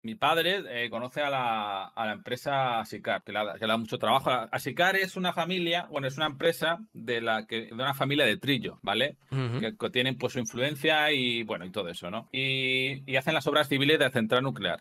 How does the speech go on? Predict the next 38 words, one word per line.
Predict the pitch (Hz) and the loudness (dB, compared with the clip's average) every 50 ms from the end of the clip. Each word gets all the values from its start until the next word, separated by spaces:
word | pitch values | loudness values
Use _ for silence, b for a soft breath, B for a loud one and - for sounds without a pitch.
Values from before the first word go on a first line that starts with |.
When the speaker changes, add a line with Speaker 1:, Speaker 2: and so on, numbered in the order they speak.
| - | -6
Speaker 1:
Entonces | - - - 127 123 156 156 160 - - | -8 -4 -2 -2 0 0 0 -2 -2 -8
necesitaban | - 120 113 110 127 139 143 135 | -10 -6 -2 0 2 2 2 2
gente | - - 170 170 165 139 - 185 202 - | 0 -2 -2 -2 -2 -2 -4 -4 -4 -4
y, | 131 135 151 170 - - _ - | -4 -4 -4 -4 -6 -8 _ -6
eh, | - 107 104 101 | -2 -2 -2 -2
me | 101 101 | -2 -2
metieron | 101 - - 117 107 95 | -4 -2 0 0 2 2
ahí. | 82 80 92 - - - | 0 0 -2 -6 -8 -10
Speaker 2:
Vale. | 123 110 98 98 - 233 _ | -8 -6 -6 -6 -6 -8 _
Speaker 1:
Ah, | - 127 - 127 135 | -6 -2 2 2 2
hombre, | 139 - 127 | 4 4 2
Speaker 2:
Y | 117 | 2
Speaker 1:
a-, | - - 117 - - - | 2 -2 -4 -4 -2 -2
ahí, | 117 143 175 165 - - | 0 2 2 0 0 0
ahí | 123 135 170 175 165 - | 0 2 2 2 0 2
o | - 139 139 135 143 | 2 2 4 6 6
eres | 156 170 175 - | 4 4 2 0
un | 175 170 | -2 -2
ingeniero | 165 156 135 - 151 139 139 151 160 165 151 147 143 131 | -2 -2 -2 -2 0 0 2 2 2 2 2 2 0 0
tal, | 135 165 165 180 202 220 214 214 | 0 0 2 2 2 0 -4 -6
o | - | -6
sea, | 156 139 135 | -4 -4 -4
es-, | 135 139 - | -4 -6 -10
está | - 147 - 170 | -10 -8 -6 -6
un | 170 | -2
poco | - 175 185 185 - | 0 0 -2 -2 -2
programado, | 131 117 110 110 107 113 123 117 98 90 92 | -4 -4 -2 -2 0 0 0 0 0 -2 -6
¿no? | 110 - 135 | -6 -6 -6
O | 113 | -6
sea, | - - 90 87 90 - - | -8 -10 -10 -10 -10 -12 -14
siempre | - - 139 120 143 135 | -10 -6 -4 -2 -2 0
son | 143 143 | 0 0
los | 143 139 | 0 0
mismos | 131 135 131 123 107 | 2 2 0 0 0
que | - 113 | -2 -4
se | 107 101 | -4 -4
meten. | 104 101 90 101 92 87 92 107 | -4 -4 -4 -6 -8 -8 -8 -8
Speaker 2:
Pero, | - 151 151 147 | -6 -4 -4 -4